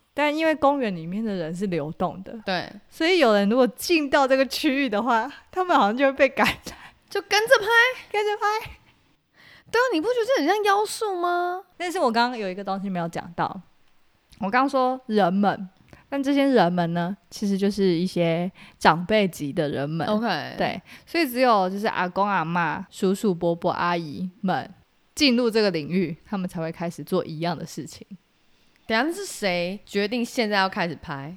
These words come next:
Speaker 2: 他们是怎么样齐拍手的？
Speaker 1: 对，我们后来就是想说，这一切太迷了，到底是怎么回事？然后我们就开始仔细观察这一切到底是怎么发生的。就其实是有一个小音响，就是那种可能蓝牙音箱，
Speaker 2: 对。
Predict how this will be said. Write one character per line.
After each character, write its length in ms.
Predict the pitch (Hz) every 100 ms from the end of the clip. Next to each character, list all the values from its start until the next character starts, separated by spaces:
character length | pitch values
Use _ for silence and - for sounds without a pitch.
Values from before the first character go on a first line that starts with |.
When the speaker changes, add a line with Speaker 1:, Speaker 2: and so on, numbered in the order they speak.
| -
Speaker 2:
他 120 | 320
们 80 | 294
是 120 | 285
怎 160 | 202
么 80 | 151
样 180 | 196 202
齐 340 | - - 202
拍 240 | 202 220 214
手 300 | - 147 -
的？ 260 | 87 - 185
Speaker 1:
对， 120 | 311
我 60 | 247
们 160 | 240
后 300 | 254 381 349
来 200 | 214 175
就 120 | 202
是 120 | 247 277
想 160 | 202
说， 200 | 185 233 -
这 160 | - 269
一 40 |
切 140 | 214 254
太 380 | - 349 320
迷 340 | 247 233 185 220
了， 220 | 262 185
到 160 | 262 233
底 100 | 202
是 140 | 233
怎 160 | 208 156
么 100 | 170
回 200 | 156 170
事？ 180 | - 190
然 120 | 170
后 80 | 196
我 60 |
们 80 | 180
就 100 | 190
开 220 | 202 196
始 100 | 170 165
仔 140 | - 170
细 240 | 214 208
观 360 | - 202 185 202
察 400 | - - 82 196 _ _
这 140 | -
一 80 | 208
切 160 | 190 208
到 100 | 190
底 100 | 170
是 40 |
怎 140 | 160 139
么 80 |
发 260 | 156 160 151
生 240 | 160 160 160
的。 120 | - 180 - - _
就 140 | 339
其 200 | 359 -
实 80 | 254
是 220 | 262 302
有 180 | 233 180
一 120 | 165
个 200 | 185 175 175 -
小 400 | - - 190 143
音 200 | 165 196
响， 160 | 208 - 170
就 80 | 196
是 40 |
那 80 | 214
种 160 | 202 175
可 80 | 175
能 140 | 165
蓝 140 | 165
牙 160 | 180 170
音 240 | 180 180
箱， 280 | 190 170 160 185
Speaker 2:
对。 400 | 196 151 151